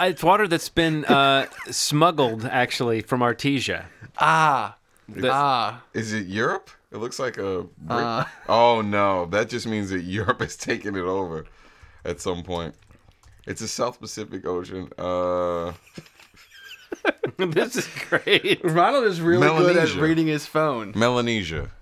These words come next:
Speaker 3: Wherever the fuck that is.
Speaker 2: So next question, <laughs> where is Melanesia, Ronald? <laughs> Just click through the Wikipedia pages, Ronald.
Speaker 3: It's northeast of New Zealand.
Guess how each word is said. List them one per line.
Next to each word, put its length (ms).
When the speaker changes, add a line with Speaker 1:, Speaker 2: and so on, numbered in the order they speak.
Speaker 3:
Wherever 400
the 120
fuck 280
that 200
is. 220
Speaker 2:
So 120
next 280
question, 440
<laughs> 180
where 180
is 160
Melanesia, 720
Ronald? 400
<laughs> 500
Just 160
click 200
through 180
the 60
Wikipedia 560
pages, 340
Ronald. 260
Speaker 3:
It's 80
northeast 600
of 80
New 140
Zealand. 440